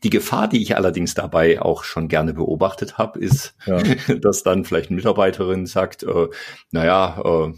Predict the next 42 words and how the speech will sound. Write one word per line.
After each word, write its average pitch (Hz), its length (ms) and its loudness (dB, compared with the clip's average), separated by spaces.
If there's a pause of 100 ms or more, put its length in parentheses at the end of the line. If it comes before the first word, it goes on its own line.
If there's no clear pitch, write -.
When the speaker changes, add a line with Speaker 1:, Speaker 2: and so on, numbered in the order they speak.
(240)
Speaker 1:
ich - 180 -12
mache 104 160 0
jetzt - 160 -4
dieses 90 240 -6
Ziel 85 440 -4
oder 82 180 -4
ich, - 260 -12 (1160)
dieses 87 180 -6
Smart 95 300 0
Goal 95 200 4
mache 120 200 2
ich 135 80 0
jetzt - 160 0
gar 80 180 2
nicht, 104 160 0
weil 90 80 -2
es 87 80 -6
ändert 95 300 2
sich 95 140 -4
ja 92 60 2
sowieso 92 320 -2
nachher 80 240 -2
wieder.“ 73 320 -2 (180)
Speaker 2:
<laughs> - 200 -16
Ja. - 240 0 (120)
<laughs> 160 260 2 (280)
Müssen 98 220 0
wir 98 100 6
schon 110 220 4
gemeinsam 101 580 4
entscheiden, 90 640 2
ne? 82 160 -2 (800)
Speaker 1:
Genau. 85 300 0 (340)
Speaker 2:
Ja. 85 80 0
Speaker 1:
Also 82 180 4
die, 90 360 -2 (420)
die 92 80 -6
Sachen - 340 -4
dürfen 107 280 0
schon 104 160 -4
gemacht 107 340 -2
werden. - 360 -6